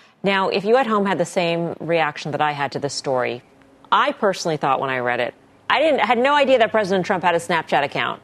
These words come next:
I mean, I would not have thought. But it's interesting, Guy, because we had been saying all along that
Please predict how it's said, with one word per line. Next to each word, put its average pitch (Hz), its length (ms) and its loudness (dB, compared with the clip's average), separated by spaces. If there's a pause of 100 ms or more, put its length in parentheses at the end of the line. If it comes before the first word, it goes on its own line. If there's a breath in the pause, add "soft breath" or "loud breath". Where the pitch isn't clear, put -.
I - 40 2
mean, 190 120 2
I 190 140 2
would 214 140 4
not 208 180 2
have 185 100 -2
thought. 202 280 2 (260 loud breath)
But - 80 6
it's 226 160 6
interesting, 262 420 2
Guy, 185 260 4
because 180 280 0
we 214 120 4
had 208 80 4
been 196 120 2
saying 214 260 0
all 185 220 4
along 196 500 4
that 175 220 2